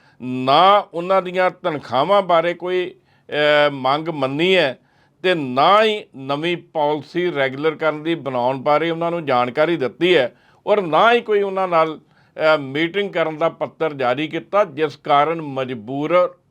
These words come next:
ਉਹਨਾਂ ਨੇ ਮਜਬੂਰਨ ਅੱਜ, ਅਹ, ਦੁਪਹਿਰ ਦੋ ਵਜੇ ਤੋਂ ਹੜਤਾਲ ਕਰਨ ਦਾ ਫੈਸਲਾ ਲੈ ਲਿਆ।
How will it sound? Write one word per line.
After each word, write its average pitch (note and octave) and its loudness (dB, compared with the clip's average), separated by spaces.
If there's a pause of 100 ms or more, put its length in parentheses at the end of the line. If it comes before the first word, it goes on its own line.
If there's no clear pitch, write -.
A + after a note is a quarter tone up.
(140)
ਉਹਨਾਂ E3+ 0
ਨੇ C#3+ -4 (300)
ਮਜਬੂਰਨ C#3+ -2 (260)
ਅੱਜ, D#3 0
ਅਹ, - 0
ਦੁਪਹਿਰ E3 2
ਦੋ D3 -2
ਵਜੇ E3 -2
ਤੋਂ D3+ -6
ਹੜਤਾਲ C3 0
ਕਰਨ C3+ -4
ਦਾ C3+ 2 (360)
ਫੈਸਲਾ C3+ 4
ਲੈ C3 4
ਲਿਆ। D#3 2